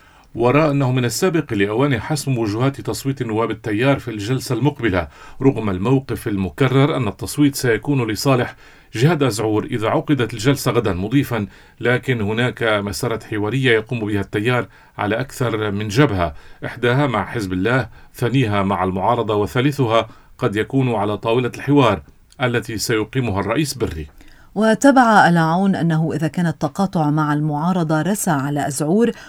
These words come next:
Speaker 2: ولو من دون نجاح، فإن المسارات الأخرى قد تنتج اتفاقات أخرى تغير في وجهة تصويت التيار، لذلك لا يمكن استباق كل تلك الحوارات والحسم بشكل نهائي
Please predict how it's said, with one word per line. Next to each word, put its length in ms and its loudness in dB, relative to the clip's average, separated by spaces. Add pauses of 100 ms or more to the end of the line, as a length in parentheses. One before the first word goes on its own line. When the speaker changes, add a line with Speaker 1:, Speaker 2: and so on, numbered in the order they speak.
(180)
Speaker 2:
ولو 540 4
من 260 4
دون 200 2
نجاح، 640 0
فإن 320 -2
المسارات 680 -2
الأخرى 480 2 (360)
قد 360 0
تنتج 440 0
اتفاقات 680 -4
أخرى 380 0
تغير 600 0
في 260 -2
وجهة 320 0
تصويت 680 -2
التيار، 580 2 (340)
لذلك 600 2 (240)
لا 200 6
يمكن 440 2
استباق 600 0
كل 400 2
تلك 320 -2
الحوارات 760 0
والحسم 560 0
بشكل 440 0
نهائي 560 2